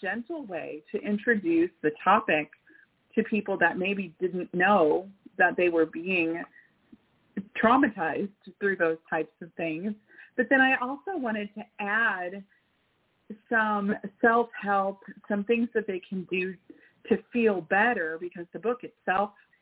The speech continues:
can be raw and it can open up some emotions that you don't really realize you had. So I wanted to raise awareness, but then also come back and give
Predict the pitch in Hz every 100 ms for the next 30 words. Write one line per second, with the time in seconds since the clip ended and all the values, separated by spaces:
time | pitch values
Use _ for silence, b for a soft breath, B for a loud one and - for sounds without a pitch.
0 | _ - 220 214 233 247 170 196 180 -
1 | 170 - 196 202 - 196 - 220 247 185
2 | 196 _ b b _ _ 220 190 175 170
3 | 208 - 160 175 - 151 156 165 160 -
4 | 175 170 165 175 165 160 160 165 143 180
5 | 196 247 302 - B B _ - 240 233
6 | 226 247 277 208 _ 226 196 180 170 _
7 | _ _ _ _ _ _ _ 208 240 294
8 | 220 196 247 277 190 190 - 202 202 196
9 | 208 208 208 202 - 185 185 170 165 170
10 | - 185 180